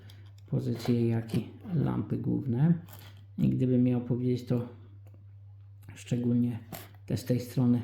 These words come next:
to one zerkają w innym kierunku niż te tutaj, te patrzą w miarę prosto, a te na, na bok. Fiat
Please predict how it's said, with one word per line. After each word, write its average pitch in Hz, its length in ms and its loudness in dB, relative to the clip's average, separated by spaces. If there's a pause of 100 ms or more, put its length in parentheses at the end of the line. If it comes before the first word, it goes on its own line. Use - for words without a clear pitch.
(720)
to 143 80 8
one 143 180 12
zerkają 131 600 6
w 117 60 2
innym 127 280 10
kierunku 123 540 2
niż 120 260 2
te 123 120 2
tutaj, 120 440 -2
te 135 80 2
patrzą 123 360 -2
w 117 100 8
miarę 117 240 2
prosto, 131 640 2 (440)
a - 140 0
te 123 180 2
na, 113 260 6 (220)
na 123 180 4
bok. 120 340 2 (680)
Fiat 139 340 2